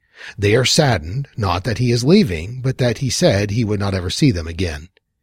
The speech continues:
I think some pastors could say that as they left a church, being moved to another, their hearts were all saddened.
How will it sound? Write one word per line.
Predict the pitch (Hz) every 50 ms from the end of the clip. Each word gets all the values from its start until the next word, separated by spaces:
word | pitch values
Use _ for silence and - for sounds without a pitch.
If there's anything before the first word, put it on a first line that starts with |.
| _ _ _ _ - - - - -
I | - 143
think | - - 185 185 -
some | - - 143 131 117
pastors | 139 131 147 131 135 - - 139 - -
could | - 127 107
say | - - 160 151 151 143
that | 117 107 101 117
as | 127 113
they | 117 139 131
left | 135 147 147 - 147
a |
church, | - - - 214 190 160 147 - - - _ _ - 143
being | 131 165 170 156 147 139
moved | 131 147 180 185 165 156 147 -
to | - 143
another, | 131 143 190 208 143 113 120 139 - _ _ _ _ _ _ _ _ -
their | 95 104 117 135 139
hearts | 101 107 110 104 98 92 - -
were | 123 113 -
all | 95 90 90 -
saddened. | - - 120 107 104 82 73 80 80 -